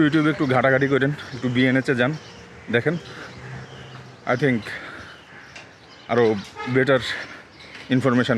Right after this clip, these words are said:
পাবেন। তো একটু হোল্ড করেন, টাকা পয়সা যেগুলো খরচ করার কথা সেগুলো চিন্তা করছেন, কিছুদিন একটু ধৈর্য ধরেন, লেন্সগুলোকে আসলে বাংলাদেশের মাস-, মার্কেটে আসতে দেন, তারপর কেনাকাটা করেন।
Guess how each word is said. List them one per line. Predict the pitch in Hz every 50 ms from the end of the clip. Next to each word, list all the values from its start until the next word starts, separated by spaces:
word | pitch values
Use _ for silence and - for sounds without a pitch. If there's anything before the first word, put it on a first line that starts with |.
| 107
পাবেন। | 107 104 95 90 90 - - - - - - - - - - - - -
তো | - 147
একটু | 127 - 160 151 139 -
হোল্ড | 151 160 170 165 160
করেন, | 170 165 170 170 160 147 - - - - - - - - - - - - - - -
টাকা | 127 135 131 131 135 131 127 127 - - - - - - -
পয়সা | 131 131 156 147 131
যেগুলো | 127 131 135 139 127 -
খরচ | 139 139 131 - -
করার | 147 143 135 135
কথা | 143 135 135 -
সেগুলো | - 127 123 127 131 131 123 -
চিন্তা | 143 131 123 135 127
করছেন, | 127 - - 143 131 127 - - - - - - - - - - - - - - -
কিছুদিন | - 131 120 139 135 143 139
একটু | 131 - 139 127
ধৈর্য | 135 135 127 139 139 127
ধরেন, | 139 151 160 175 156 - - - - - - - - - - - - - - - - 120
লেন্সগুলোকে | 127 143 131 131 143 147 143 139 156 135
আসলে | 127 151 139 131 127
বাংলাদেশের | 127 127 120 123 123 143 131
মাস-, | 131 127 - 113 135 131
মার্কেটে | 127 117 131 139 127 117
আসতে | - - 127 107 98
দেন, | 87 - - - - - - - - - - - - - - - -
তারপর | - 147 139 - - 165 147 - - - - - -
কেনাকাটা | - 131 117 117 123 107 110 104
করেন। | 104 101 101